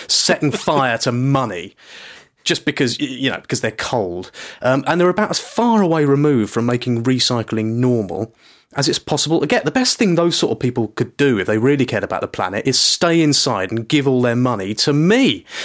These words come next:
And then I would use it to buy a million kittens and make them safe.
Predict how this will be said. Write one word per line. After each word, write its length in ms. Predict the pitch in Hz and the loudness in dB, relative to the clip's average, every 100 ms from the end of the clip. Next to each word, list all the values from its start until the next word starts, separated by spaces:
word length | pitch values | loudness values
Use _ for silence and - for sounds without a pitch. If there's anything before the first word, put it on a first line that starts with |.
| - | -2
And 100 | 147 | 0
then 120 | 151 | 2
I 440 | 196 175 92 107 - - - | 2 0 0 -4 -6 -14 -4
would 200 | 139 131 | -2 0
use 300 | 135 165 135 | 0 0 0
it 320 | 107 123 - - | 0 -2 -4 -4
to 400 | 156 151 147 147 | 2 4 4 2
buy 340 | 147 147 139 | 0 0 0
a 100 | 131 | 0
million 460 | 143 160 156 156 147 | 2 2 2 2 0
kittens 560 | - 202 - 92 92 | -2 -4 -2 -6 -6
and 200 | - 110 117 | -6 -4 -2
make 180 | 123 | -2
them 180 | 120 120 | -2 -2
safe. 640 | - - 131 82 - - | -2 -2 -2 -4 -10 -20